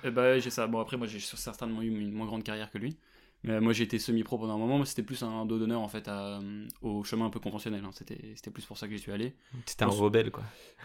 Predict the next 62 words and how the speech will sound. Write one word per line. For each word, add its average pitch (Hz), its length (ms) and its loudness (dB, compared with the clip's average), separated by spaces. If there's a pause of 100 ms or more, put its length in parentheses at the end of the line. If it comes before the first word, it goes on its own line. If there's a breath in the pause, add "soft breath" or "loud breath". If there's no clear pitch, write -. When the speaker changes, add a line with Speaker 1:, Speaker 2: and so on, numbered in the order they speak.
(160 loud breath)
Speaker 1:
C'est, 143 160 4
bah, 135 140 12
c'est, 127 260 8
c'est 117 140 2
un... 117 180 6
une 113 300 4
forme 131 240 8
de 120 40 10
rébellion 117 460 8
un 113 60 4
peu, 107 160 0
un 104 80 0
peu 107 100 -2
douce, 139 220 2
quoi. 117 260 -2
Speaker 2:
Mhm. 131 320 4
Speaker 1:
De 135 140 -8
ce - 40 -12
truc-là, 120 300 0
d'essayer 113 220 0
de 107 60 2
me 110 40 2
dire, 113 120 0
je 113 100 -6
vais 107 80 -2
gagner 110 180 0
de 110 60 0
l'argent 107 320 -2 (420)
d'un, 107 220 0 (180)
d'un 104 140 -2
truc - 160 -10
qui - 80 -6
est - 140 -12
totalement 127 360 4
opposé 120 300 2
à 104 40 -4
toute - 320 -6
forme, 117 380 0
euh, 101 220 -2
corporate 113 640 -2
possible. 131 340 -6 (240)
Speaker 2:
Ouais. 107 240 0 (580 soft breath)
Speaker 1:
Euh, 95 280 -4
ça 98 160 -6
m'a 95 80 -2
plu 110 180 -4
un 104 60 0
certain 95 280 -8
temps 113 220 -4
avant 104 140 -6
de, - 120 -10 (460)
que - 240 -14
j'en 101 160 -8
arrive 101 200 -4
aux 98 40 -2
limites 98 340 -2
de, 95 60 -6
de 98 460 -12
la 101 80 -4
solitude 101 640 -4
et 95 80 -6
du, 98 180 -8